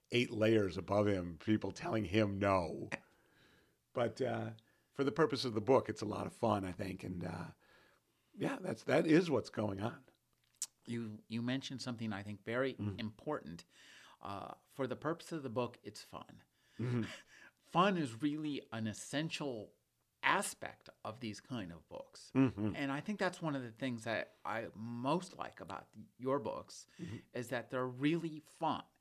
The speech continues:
Speaker 2: And I, this has to do with a, the kind of a, a matrix between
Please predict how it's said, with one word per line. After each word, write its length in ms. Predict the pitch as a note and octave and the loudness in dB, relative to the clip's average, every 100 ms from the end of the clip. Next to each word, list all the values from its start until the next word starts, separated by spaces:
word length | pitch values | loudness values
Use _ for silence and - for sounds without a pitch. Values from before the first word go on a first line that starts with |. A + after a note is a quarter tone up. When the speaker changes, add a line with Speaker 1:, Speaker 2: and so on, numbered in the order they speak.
| - - | -20 -6
Speaker 2:
And 100 | A#2 | -2
I, 40 | A#2+ | -2
this 200 | B2+ C3 | -2 -2
has 200 | C#3 C3+ | -2 -2
to 120 | B2 | -6
do 180 | A#2 A2+ | -2 -2
with 220 | G#2 G2+ | -2 -4
a, 120 | G#2+ G2 | -6 -6
the 80 | B2+ | -8
kind 260 | A#2+ - C3+ | -6 -4 -2
of 100 | A#2+ | -2
a, 120 | A2+ - | -4 -4
a 80 | A#2 | -6
matrix 540 | A#2 C3 C3+ C3 B2 | -2 -2 -2 -6 -8
between 520 | - A2+ - A2+ A2 | -10 -12 -8 -2 -2